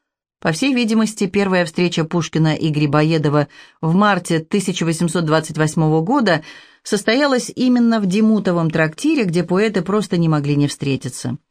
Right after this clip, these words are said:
Если же проанализировать составленные разными исследователями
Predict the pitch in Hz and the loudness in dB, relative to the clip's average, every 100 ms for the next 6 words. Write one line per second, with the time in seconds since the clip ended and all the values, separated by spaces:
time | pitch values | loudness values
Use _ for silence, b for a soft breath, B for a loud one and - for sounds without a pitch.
0 | _ b b b 190 226 208 190 208 190 | _ b b b -2 0 0 0 0 0
1 | 202 196 190 196 180 208 196 185 175 - | 0 2 2 0 0 0 2 0 -4 -10
2 | b b b - 226 220 - 226 208 196 | b b b -4 -2 -2 0 2 2 2
3 | 190 180 175 - 180 185 180 156 160 160 | 2 2 0 0 0 2 2 2 2 2
4 | 156 - 175 160 143 143 147 147 143 | -2 -2 0 2 0 0 0 2 0